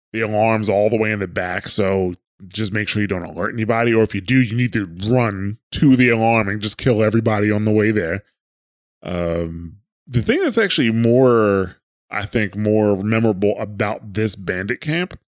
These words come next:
is that I think for a lot of people, it'll be the first place they see a Thunderjaw, because there are two Thunderjaws near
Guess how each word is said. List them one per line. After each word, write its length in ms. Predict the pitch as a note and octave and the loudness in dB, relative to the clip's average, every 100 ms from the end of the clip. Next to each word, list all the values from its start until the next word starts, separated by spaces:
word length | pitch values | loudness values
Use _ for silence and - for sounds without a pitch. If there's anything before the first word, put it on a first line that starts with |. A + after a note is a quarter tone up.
| _ _ | _ _
is 120 | B2 | -4
that 160 | A2 A2 | 0 0
I 40 | |
think 220 | A2 C#3+ - | 0 -2 0
for 160 | B2 | 4
a 80 | G#2 | 4
lot 260 | G2+ G2+ A2 | 4 2 2
of 60 | |
people, 260 | - G2+ G#2 | 0 0 0
it'll 160 | A2+ G#2 | 0 0
be 100 | A2 | 0
the 100 | G2 | -4
first 420 | - - G2+ - | -8 -4 -2 0
place 240 | - G2 | -2 -2
they 60 | G#2 | -4
see 160 | - G2 | -6 -6
a 80 | |
Thunderjaw, 640 | F2+ F#2 - - - G1+ - _ _ _ - | -8 -10 -10 -10 -10 -12 -16 _ _ _ -8
because 280 | A2 G#2+ | -2 0
there 120 | G#2 A2 | 4 4
are 100 | G#2 | 2
two 360 | - - F3+ | -2 2 4
Thunderjaws 760 | E3 - A#2 G2+ F#2 F#2+ F2+ F2+ | 4 2 0 0 -2 0 -2 -4
near 600 | G2+ G#2 G2 D#2+ E2 | -4 -2 -2 -4 -8